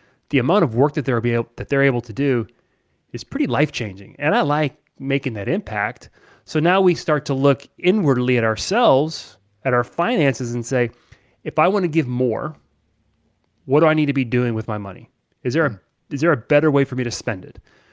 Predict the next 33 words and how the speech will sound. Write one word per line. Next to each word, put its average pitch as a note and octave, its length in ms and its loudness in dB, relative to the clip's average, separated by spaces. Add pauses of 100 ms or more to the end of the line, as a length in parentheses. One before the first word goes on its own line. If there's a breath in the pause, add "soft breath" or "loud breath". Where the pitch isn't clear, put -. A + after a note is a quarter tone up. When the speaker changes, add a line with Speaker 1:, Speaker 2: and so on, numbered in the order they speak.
(180 soft breath)
Speaker 1:
Can C#3 120 0
I C3+ 60 2
cut - 520 -2
somewhere C#3+ 380 2
over B2 160 0
here C3+ 560 -2 (1040)
to C3 160 0
be C3+ 80 0
able C3+ 160 2
to C3 120 -4
give A#2+ 300 0
more B2 320 0
to, A2+ 340 -8 (800 soft breath)
uh, A2+ 200 -12
this A#2+ 200 -4
cause B2 580 2
that A2+ 100 -2
I G#2+ 140 -2
believe G#2+ 340 -4
in?" G#2 140 -14 (220 soft breath)
And D3 120 4
inevitably, D3+ 800 0 (140)
inevitably E3+ 520 2
what D3 160 2
I C#3+ 80 0
see C3+ 340 -6
is A#2 100 -6
when A#2 100 -4
people F3 240 -4
start D3 240 -6
thinking D#3+ 420 -6
like C3+ 280 -4
that, A#2+ 360 -2